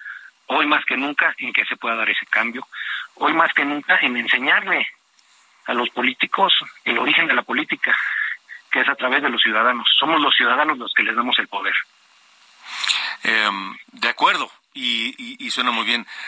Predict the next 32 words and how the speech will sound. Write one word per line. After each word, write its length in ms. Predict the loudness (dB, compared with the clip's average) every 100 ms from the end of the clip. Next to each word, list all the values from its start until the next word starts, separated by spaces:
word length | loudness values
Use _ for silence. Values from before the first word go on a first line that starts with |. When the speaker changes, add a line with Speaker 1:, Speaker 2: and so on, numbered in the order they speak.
| -2
Speaker 2:
pero 240 | 2 2
¿cómo 260 | 2 0 2
suplir 500 | 2 0 0 2 4
entonces 640 | 2 2 2 2 0 0 -2
la 140 | 0
estructura 640 | 0 0 -4 -4 2 2 4
que 160 | 0
brinda 340 | 2 0 2 0
un 120 | 2
partido 360 | 0 0 -2
político 680 | -2 -2 -4 -4 -4 -2 -2 -8 -20 _ _ _ _ _ -16
cuando 280 | -2 0 2
se 120 | 0
trata 280 | 2 0 2
de 80 | 2
un 120 | 2
esfuerzo, 540 | 0 2 2 4 2 0 -10 -20 -18 -4
pues, 180 | 0 0
en, 140 | -2 _ -6
en 120 | -2
solitario, 680 | 0 -2 0 2 2 0 -6
o 140 | -10 -4
prácticamente 680 | 0 0 -2 -2 0 -2 -2
en 80 |
solitario? 540 | -2 -4 0 0 0 -2
Es 100 | -6 -14 -18 -16
mucho 220 | -8 0
más 160 | 2 2
difícil, 440 | 2 2 2 0
¿no? 200 | -4 -6 -8 _ _ _ _ -20 -12 -6 -4 -4 -6 -8 -8 -4
Speaker 1:
Esto 240 | -2 0
es, 100 | -2